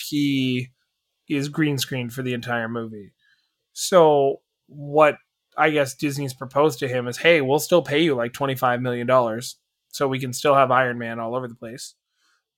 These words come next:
But instead, you're going to be blue and you're going to be, uh, artificial intelligence." So you,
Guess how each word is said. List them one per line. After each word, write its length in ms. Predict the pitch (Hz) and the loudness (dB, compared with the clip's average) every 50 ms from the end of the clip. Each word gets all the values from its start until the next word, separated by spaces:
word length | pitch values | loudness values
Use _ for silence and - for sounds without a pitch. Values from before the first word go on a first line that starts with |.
| _ _ | _ _
But 240 | - 190 175 170 135 | 2 2 2 2 0
instead, 600 | 151 156 156 139 - - 220 202 170 156 156 160 180 190 | -4 -8 -8 -10 -6 0 2 2 2 2 0 -2 -8 -14
you're 300 | 185 160 160 156 156 156 | -12 -6 -4 -4 -4 -4
going 260 | 156 160 156 151 151 | -4 -6 -6 -6 -6
to 60 | 147 | -8
be 140 | 143 143 143 | -10 -12 -14
blue 480 | 143 143 139 139 143 135 127 131 160 - _ _ _ _ _ _ | -10 -8 -4 -2 -2 -2 -2 -4 -6 -10 _ _ _ _ _ _
and 240 | - 135 131 131 131 | -4 -2 -2 -2 0
you're 120 | 127 131 127 | -2 0 0
going 200 | 135 139 135 127 | 0 0 0 0
to 40 | |
be, 360 | 123 127 127 123 120 123 - _ _ _ _ _ _ _ _ _ _ _ _ _ _ _ _ | -2 -4 -4 -4 -4 -6 -8 _ _ _ _ _ _ _ _ _ _ _ _ _ _ _ _
uh, 340 | 143 135 123 117 113 110 98 - - _ _ _ _ - | -4 -4 -4 -4 -4 -6 -8 -10 -14 _ _ _ _ 0
artificial 400 | 147 151 139 135 139 123 131 131 | 2 2 2 0 -2 0 0 0
intelligence." 640 | 127 123 127 117 113 110 - - _ - - - _ _ _ _ _ _ _ _ _ | 0 0 0 -2 -2 -4 -8 -14 _ -18 -18 -18 _ _ _ _ _ _ _ _ _
So 640 | - - 180 165 156 151 147 147 143 139 139 143 - 165 | 0 4 6 8 8 8 8 6 6 6 4 2 0 -6
you, 800 | 151 143 156 160 165 175 180 175 175 175 170 165 160 160 175 | -8 -4 -2 0 2 2 2 4 4 4 4 4 4 2 0